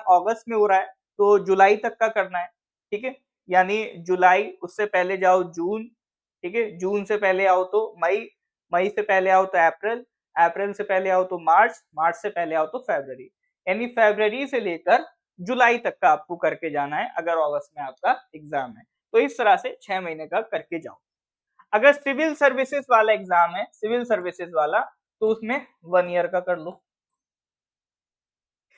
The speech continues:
एपीएसएसबी में तो अभी जो recent में आपका पिछले हम जो, अ, सालों से exam देख रहे हैं, उसमें generally जो recent वाला होता है वो ज्यादा पूछता है। मान लो एक महीने या दो महीने पुराना वाला जो content होता है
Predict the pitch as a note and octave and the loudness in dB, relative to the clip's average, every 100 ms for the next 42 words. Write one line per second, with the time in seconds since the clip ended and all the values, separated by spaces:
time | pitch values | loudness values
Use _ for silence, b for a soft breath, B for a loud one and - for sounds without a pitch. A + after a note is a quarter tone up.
0 | _ G#3+ A#3 A#3+ D4+ D#4 D4 D4 B3+ D4+ | _ 8 8 6 0 2 2 0 -2 -2
1 | D#4 D#4 D4+ D4 A#3 B3+ C#4 A#3 C4+ C#4 | -2 -2 0 2 2 0 -6 -4 -4 -4
2 | - G3 G#3+ G#3+ A#3 A#3+ G#3 G#3+ A3 F3 | -6 -8 -8 -6 -8 -8 -8 -8 -2 -2
3 | - G#3 G#3 F#3 F3+ G#3 G#3+ F3+ F#3 E3+ | -2 -8 -6 -8 -2 0 0 -4 -6 -10
4 | E3+ E3 - _ _ _ - D#3+ D#3+ D#3 | -10 -10 -14 _ _ _ -2 2 2 2
5 | E3+ E3+ F#3+ G#3 G#3+ E3+ D#3 F#3 G#3 G3 | 0 2 2 0 0 -2 0 0 2 -2
6 | A#3 A3 G3 - A3 A#3+ C4+ A3+ G#3+ A3+ | -4 -6 -8 -10 -8 -2 0 0 -2 -4
7 | A3+ C#4 - F#3+ F3+ A#3+ G3 A3 A3 D#4 | -2 -6 -6 -8 -2 -2 0 -4 -2 -4
8 | D4+ A#3 F#3 F3+ F3 F3 G#3+ C4 C#4+ A3+ | -2 -2 0 0 -2 -4 -6 -4 0 2
9 | F3 D#3+ - C#3 _ C3+ - _ _ _ | 2 0 -4 -20 _ -18 -18 _ _ _
10 | F3+ F#3+ G#3+ A#3 A3+ A#3+ B3 A3 A3 A#3+ | 0 0 -2 -4 0 0 0 -6 -4 -2
11 | B3 F#3 B3 C4 A#3 A3 G3+ F#3 E3+ F3+ | -2 -2 -4 -4 -6 -8 -4 -2 0 2
12 | F3 E3 E3 E3 D#3+ D#3 D#3+ D3+ D#3 E3 | 2 2 -2 -6 -8 -6 -10 -10 -8 -4
13 | D#3+ | 0